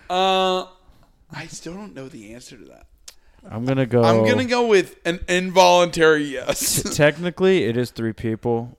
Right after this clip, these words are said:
Speaker 2: but technically only two are participating.
Speaker 1: Is it two and a half some?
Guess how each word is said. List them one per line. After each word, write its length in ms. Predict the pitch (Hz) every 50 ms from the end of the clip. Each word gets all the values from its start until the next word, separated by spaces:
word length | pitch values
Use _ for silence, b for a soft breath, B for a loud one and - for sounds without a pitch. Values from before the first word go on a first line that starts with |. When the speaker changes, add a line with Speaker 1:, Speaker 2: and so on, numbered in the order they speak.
| -
Speaker 2:
but 160 | 110 113 104 -
technically 500 | - 113 107 113 117 110 - 120 113 98
only 220 | 92 101 98 98
two 180 | - - 101 95
are 80 | 87
participating. 760 | - 95 - - 95 92 - - - 110 98 98 98 98 98 101 b b b b b b b b -
Speaker 1:
Is 140 | 147 147 151
it 220 | 156 135 - -
two 160 | - 160 165
and 80 | 170 165
a 60 | 156
half 240 | 147 147 143 151 -
some? 320 | - - 220 208 208 220